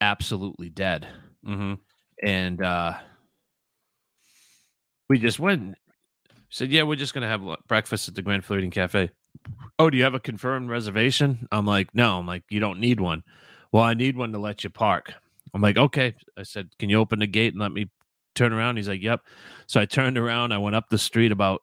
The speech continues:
Speaker 1: a hundred feet, put the flashes on, moved into the breakdown lane, <laughs> got a reservation, turned around,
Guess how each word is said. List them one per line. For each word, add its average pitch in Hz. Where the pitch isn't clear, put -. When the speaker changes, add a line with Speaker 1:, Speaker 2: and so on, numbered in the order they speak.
Speaker 1:
a -
hundred 113
feet, -
put -
the 107
flashes 107
on, 104
moved 107
into 107
the 92
breakdown 101
lane, 104
<laughs> 92
got -
a 123
reservation, 95
turned 98
around, 95